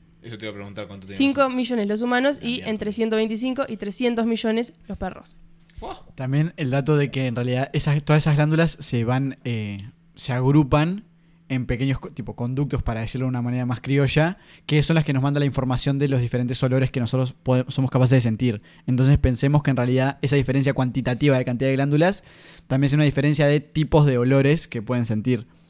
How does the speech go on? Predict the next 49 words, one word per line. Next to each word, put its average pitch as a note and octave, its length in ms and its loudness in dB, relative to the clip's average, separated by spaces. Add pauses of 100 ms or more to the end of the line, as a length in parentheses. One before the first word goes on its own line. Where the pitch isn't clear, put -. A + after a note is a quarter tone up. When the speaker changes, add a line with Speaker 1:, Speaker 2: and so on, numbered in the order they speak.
(140)
Speaker 1:
Claro. - 160 -12
Speaker 3:
Y F3 60 6
supongo A3 260 2
que D#3+ 100 4
por C3 160 4
eso G3+ 200 4
debe C#3+ 200 4
ser D#3 240 2
que G3 140 0
pueden C#3+ 240 0
captar B2+ 360 0
cuando C3+ 280 0
una A2+ 760 -2
mujer C3+ 220 0
está C#3 120 2
embarazada, B2 540 0
¿no? C3 300 -4 (100)
Por B2 140 -2
el A#2 60 -2
tema C#3 180 -2
de C3 60 0
las B2 120 -2
fe-, C3 140 -6
o B2+ 80 0
sea, G#2+ 200 -6
las A#2+ 160 -2
ferom-, C3 340 -2
no C#3+ 120 0
sé C#3 100 0
si C3+ 120 -4
la B2+ 100 -2
palabra B2 140 0
es A#2+ 60 -2
feromonas, B2+ 400 2
pero A2+ 180 -2
todo C3+ 120 -4
lo B2+ 120 2
que A2+ 120 -2
libera C3 380 2
una B2 220 -2
mujer A#2 180 -4
embarazada. G#2+ 560 -6 (1160)
Speaker 2:
Sí, A3+ 480 -6
puede B3 160 2
ser. A3+ 220 -2
O G3 80 -6
sea, G#3+ 200 -2
siempre B3 440 0
es, A#3+ 140 -4